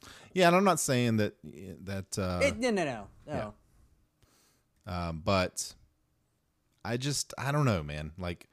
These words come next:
Speaker 1: T M J, uh, he, he, again, he's got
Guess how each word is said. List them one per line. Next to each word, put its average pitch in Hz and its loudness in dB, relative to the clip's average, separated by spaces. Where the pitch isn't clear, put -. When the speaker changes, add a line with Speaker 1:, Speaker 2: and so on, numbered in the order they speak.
Speaker 1:
T 160 0
M 156 2
J, 127 4
uh, - -12
he, 117 -4
he, 117 -8
again, 113 -4
he's 98 -4
got 113 -4